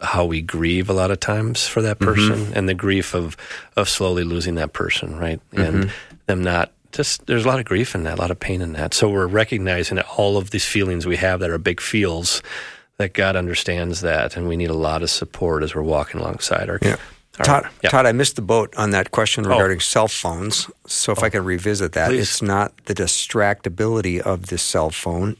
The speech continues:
Speaker 2: It is the radiation to the brain,
Speaker 1: Oh,
Speaker 2: where
Speaker 1: gotcha.
Speaker 2: trained rats were reported to forget how
Speaker 1: Yeah.
Speaker 2: to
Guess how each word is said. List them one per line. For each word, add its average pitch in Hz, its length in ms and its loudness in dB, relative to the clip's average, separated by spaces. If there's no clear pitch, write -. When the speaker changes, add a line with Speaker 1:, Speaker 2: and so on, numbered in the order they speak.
Speaker 2:
It 107 120 -2
is 95 380 0
the 92 500 -2
radiation 104 800 0
to 95 100 0
the 87 100 -4
brain, 95 600 0
Speaker 1:
Oh, 98 560 -6
Speaker 2:
where 92 160 4
Speaker 1:
gotcha. - 80 -4
Speaker 2:
trained 104 340 2
rats 92 380 2
were 98 100 0
reported 92 540 0
to 90 80 -2
forget 95 380 0
how - 180 -2
Speaker 1:
Yeah. 90 80 2
Speaker 2:
to 90 160 -2